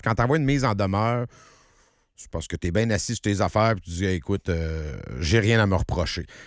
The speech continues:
Mais on a déjà vu des mises en demeure, dans d'autres circonstances, d'autres cas, où t'envoies une mise en demeure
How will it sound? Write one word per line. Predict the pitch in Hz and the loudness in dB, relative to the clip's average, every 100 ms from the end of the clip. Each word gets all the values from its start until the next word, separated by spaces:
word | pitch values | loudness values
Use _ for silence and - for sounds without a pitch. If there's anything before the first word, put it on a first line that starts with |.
| - | -6
Mais | - 113 | 2 4
on | 117 | 4
a | |
déjà | 110 120 117 | 4 4 2
vu | 101 160 | 2 2
des | 143 104 | 2 0
mises | 113 117 | 0 2
en | 101 | 2
demeure, | 95 92 110 135 139 117 | 0 2 2 4 2 -2
dans | - - | -8 -2
d'autres | 107 104 - 87 | 0 0 -2 -4
circonstances, | - - - 87 80 107 104 | -4 -2 0 0 0 -2 0
d'autres | 92 85 85 | 0 0 -2
cas, | - 123 139 - - - _ _ _ - | 2 2 2 -4 -20 -20 _ _ _ -2
où | 123 143 151 156 - _ _ _ _ _ | 2 4 4 0 -4 _ _ _ _ _
t'envoies | - 117 175 | -8 -2 0
une | 190 | 0
mise | 170 | 2
en | 147 | 2
demeure | 131 123 120 135 160 175 170 | 2 0 0 0 0 0 -4